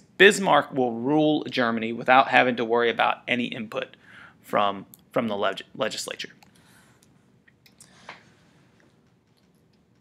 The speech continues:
So Prussia is a strong military power in this region, and they're going to fight wars with Denmark, Austri-, and Austria, um,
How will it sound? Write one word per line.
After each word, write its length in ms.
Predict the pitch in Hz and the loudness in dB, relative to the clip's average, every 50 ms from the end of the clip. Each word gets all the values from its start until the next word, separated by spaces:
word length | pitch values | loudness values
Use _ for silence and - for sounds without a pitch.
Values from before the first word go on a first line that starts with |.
| _ _ _ - | _ _ _ -6
So 180 | - - 196 | -2 0 0
Prussia 560 | - - - 220 269 285 - - 269 262 - - | 0 0 0 0 0 0 2 2 2 2 2 2
is 640 | 165 160 160 160 156 151 147 139 - - - - - - - - - - - | 2 2 4 4 2 2 0 0 -2 -4 -4 -6 -10 -18 -18 -18 -12 -8 -4
a 60 | 135 | -2
strong 340 | - - 190 175 175 165 151 | 2 6 8 8 8 8 6
military 400 | 147 147 143 139 143 139 135 131 | 4 2 2 2 4 2 2 2
power 340 | - - 120 110 110 110 117 | 2 2 2 2 2 2 0
in 100 | 123 120 | -2 -4
this 180 | 113 - - | -4 -8 -8
region, 420 | 113 120 113 - 127 143 165 165 - - | -8 -8 -6 -6 -4 -4 -4 -4 -2 2
and 420 | 131 131 131 135 135 131 135 127 - | 2 4 4 4 4 2 0 -2 0
they're 300 | 151 147 180 214 226 214 | 4 8 10 10 10 10
going 280 | 196 202 185 175 165 - | 8 6 4 4 4 2
to 140 | - 151 135 | 0 -2 2
fight 300 | - - 139 139 - 131 | 6 6 6 6 6 2
wars 340 | 127 131 131 131 120 - - | 0 0 0 -2 -4 -6 -8
with 120 | - - _ _ | -14 -18 _ _
Denmark, 640 | - 170 180 175 170 160 151 147 151 151 - - - _ - | 6 6 8 8 6 6 6 6 4 4 0 -4 -4 _ 4
Austri-, 500 | 135 131 131 - - - - 139 127 - - | 4 4 4 2 0 -4 -4 -6 -4 -2 -2
and 140 | 131 123 120 | 0 2 4
Austria, 540 | 120 127 123 - - - 104 101 101 101 - - - - - - _ - | 4 4 2 2 -2 -6 -6 -6 -6 -8 -10 -16 -20 -20 -20 -20 _ -12
um, 400 | - 113 104 98 98 92 - - | -10 -8 -8 -8 -8 -10 -14 -16